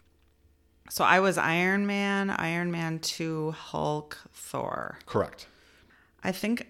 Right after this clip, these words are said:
Speaker 1: ooh, this is getting hard.
Speaker 2: Oh man, we have a lot of movies to
Speaker 1: I
Speaker 2: go.
Speaker 1: know. I think, I think I'm gonna go with Iron Man, Iron Man two, Thor, Hulk.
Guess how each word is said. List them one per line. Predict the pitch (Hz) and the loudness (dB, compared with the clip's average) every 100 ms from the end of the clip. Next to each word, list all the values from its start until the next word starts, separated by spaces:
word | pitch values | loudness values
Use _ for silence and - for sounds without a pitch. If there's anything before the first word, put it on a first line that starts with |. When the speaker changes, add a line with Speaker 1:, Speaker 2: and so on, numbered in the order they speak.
| - | -8
Speaker 1:
ooh, | 160 151 139 123 - - - | -6 -4 -4 -6 -12 -14 -10
this | 170 - | -8 -6
is | - | -6
getting | - 135 | -6 -4
hard. | 131 139 160 127 123 - _ _ _ - | -4 -2 -2 -4 -10 -18 _ _ _ -6
Speaker 2:
Oh | 98 | -2
man, | 98 113 95 | 4 4 4
we | 107 | 2
have | 98 | 2
a | 90 | 4
lot | 98 107 | 4 4
of | |
movies | 101 101 92 | 4 0 0
to | 170 | 2
Speaker 1:
I | |
Speaker 2:
go. | 170 | 6
Speaker 1:
know. | - 180 175 160 156 - - - - - _ | 6 6 6 2 -4 -14 -20 -20 -20 -20 _
I | 208 | 2
think, | 214 294 302 - _ | 4 0 0 -12 _
I | 233 | 2
think | 233 269 | 4 0
I'm | 302 | 0
gonna | 311 269 | 2 2
go | 220 208 202 | 4 4 6
with | 190 185 - - _ _ 180 | 4 2 -8 -18 _ _ 0
Iron | 175 190 220 | 2 2 2
Man, | 226 233 233 240 247 269 - _ _ _ _ _ _ _ _ _ _ _ - | 2 2 2 2 0 -2 -12 _ _ _ _ _ _ _ _ _ _ _ -6
Iron | 165 175 | -2 0
Man | 190 220 247 | 2 2 2
two, | - 220 202 214 240 - - - - _ _ - _ _ _ _ _ _ _ _ _ _ _ | 4 2 4 2 -2 -6 -20 -20 -20 _ _ -20 _ _ _ _ _ _ _ _ _ _ _
Thor, | - 180 165 156 160 180 - _ _ _ _ _ _ _ _ _ | -6 0 4 4 4 0 -12 _ _ _ _ _ _ _ _ _
Hulk. | - - - | -8 -8 -8